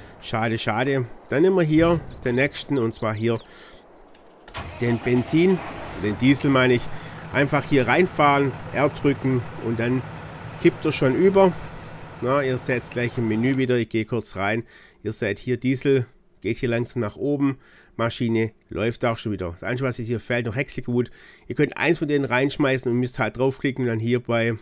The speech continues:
ne, aktivieren. Und dann nimmt er halt hier die, äh, Materialien, so wie ihr es halt grad braucht,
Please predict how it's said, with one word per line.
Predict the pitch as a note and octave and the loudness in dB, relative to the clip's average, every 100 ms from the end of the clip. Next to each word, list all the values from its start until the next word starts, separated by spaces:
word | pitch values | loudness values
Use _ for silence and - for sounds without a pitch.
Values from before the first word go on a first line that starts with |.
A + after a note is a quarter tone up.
| - - - - - | -12 -20 -20 -20 -2
ne, | B2 C#3+ - | 0 2 0
aktivieren. | A#2 - A2 A#2+ C#3+ C#3 - - - _ | -2 -4 -2 2 2 0 -8 -20 -20 _
Und | A2+ | -4
dann | G#2+ | 0
nimmt | A#2 A2 | 0 -2
er | A2 | -2
halt | A2 G#2 | -2 -2
hier | A#2 | -4
die, | A2 G#2+ | -4 -2
äh, | F#2 | -2
Materialien, | A2 G#2+ - F#2+ G#2 A2 G#2 | -2 -4 -4 -2 -2 -2 -4
so | A2 | -4
wie | A2 | -2
ihr | G#2 | -2
es | - | -4
halt | F#2 G2 | -6 -8
grad | - F2 F#2+ - - _ _ | -6 -6 -6 -12 -20 _ _
braucht, | - F#2+ F#2 - | -6 -6 -6 -10